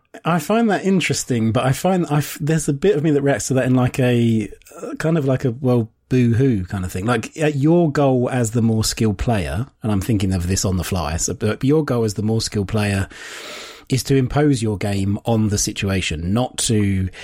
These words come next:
if somebody's playing like this, it would also explain why when I've been in casinos in the past and I'd sit down to play something like blackjack, people get annoyed because I'm not doing it the right way. People that follow me or precede me in the turn order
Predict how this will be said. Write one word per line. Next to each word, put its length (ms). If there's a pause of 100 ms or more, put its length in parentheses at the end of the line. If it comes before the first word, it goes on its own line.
(180)
if 120
somebody's 480 (160)
playing 280
like 240
this, 180
it 140
would 80
also 220
explain 400
why 260
when 160
I've 120
been 120
in 100
casinos 540
in 80
the 60
past 320
and 100
I'd 100
sit 160
down 160
to 80
play 320
something 320
like 160
blackjack, 480
people 220
get 160
annoyed 380
because 200
I'm 100
not 160
doing 220
it 80
the 220
right 300
way. 260
People 280
that 220
follow 380
me 240
or 160
precede 460
me 200
in 60
the 80
turn 260
order 320